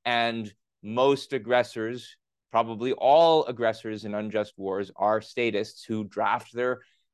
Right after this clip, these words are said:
citizens and who mobilize the entire economy for the sake of fighting the war. In modern warfare of this type, there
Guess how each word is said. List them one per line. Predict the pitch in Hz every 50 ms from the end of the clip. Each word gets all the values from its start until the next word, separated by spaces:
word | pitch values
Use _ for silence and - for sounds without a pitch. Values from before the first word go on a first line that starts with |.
| _ _
citizens | - - 127 113 113 113 - 117 117 110
and | 117 110
who | - 113 110
mobilize | 107 104 104 110 117 135 135 135 139 131 127 127 131 135 123
the | 117 131 131
entire | 127 127 113 - 117 117 131 123 123
economy | 131 127 - - 139 135 131 120 104 98 101 104 110 110 _ _ _ _ _
for | -
the | 110 110
sake | 110 - - 127 127 120 -
of | 113
fighting | - - 117 117 113 110
the | 110 110
war. | 123 143 165 156 123 107 113 - _ _ _ _ _ _
In | 135 156 180 202 202 185 185 _ _
modern | 123 127 143 160 175 170 170 160 151 143
warfare | - 131 143 165 185 180 - - 117 110 104 104 120 139 - _ _ _ _ -
of | 113 110
this | 123 120 - -
type, | _ - - 208 214 175 143 131 - _ _ _ _ _ _ _ _ _ _ _ _ _ _ _ _ _ _ _ _ _ _
there | 120 147 156 156